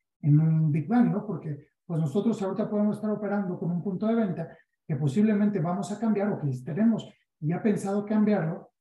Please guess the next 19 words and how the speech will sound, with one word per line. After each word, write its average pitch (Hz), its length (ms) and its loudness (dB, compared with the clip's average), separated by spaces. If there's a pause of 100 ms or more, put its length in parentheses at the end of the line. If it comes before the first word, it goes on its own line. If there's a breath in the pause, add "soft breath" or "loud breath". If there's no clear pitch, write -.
(160)
y 196 80 -2
decimos, 196 440 0
pues 160 120 -4
sí, 214 100 0
pero 175 420 -2
si - 180 -4
lo 160 140 2
saco 226 260 0
yo 208 160 2
en 202 80 4
Big 202 180 4
Bang, 202 220 0 (400 loud breath)
me 165 140 4
ahorro 190 680 2
el 160 180 -2
generar 165 480 -4 (340 loud breath)
o 165 160 2
interfazar 160 840 0
ahorita 202 580 0